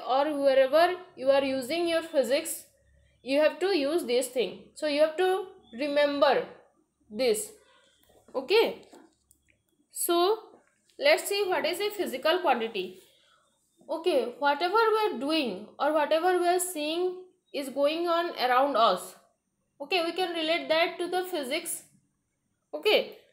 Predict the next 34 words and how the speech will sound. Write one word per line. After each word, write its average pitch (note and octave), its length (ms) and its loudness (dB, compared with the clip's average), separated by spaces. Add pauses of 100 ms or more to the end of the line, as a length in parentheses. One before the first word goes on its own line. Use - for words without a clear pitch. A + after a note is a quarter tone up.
let G4 260 0
something F4 480 0
is, F#4+ 200 0 (440)
let E4+ 280 4
we D4+ 80 4
are D#4+ 100 4
saying, E4+ 280 0
okay, D4 420 -2
that C#4+ 120 4 (680)
vehicle C#4 440 2
is E4+ 200 -2
going C#4+ 400 0
at D#4 160 0
sixty E4+ 400 -8
kilometers D4+ 500 -2
per C#4 180 2
hour. F#3+ 540 2 (540)
So G4+ 360 0 (240)
the C4+ 120 -4
thing F#4+ 360 0
we G4 220 4
are D#4+ 80 -4
mentioning, C4+ 720 -2 (420)
the C4 100 0
sixty F4 440 -4
kilometer D#4+ 520 0
of, C#4+ 380 4 (240)
of A3 300 -2 (160)
kilometer C#4+ 400 0 (120)
per E4+ 160 6
hour, A3+ 380 4 (400)
what C4 240 0
is G#4 260 2
the G4+ 140 -4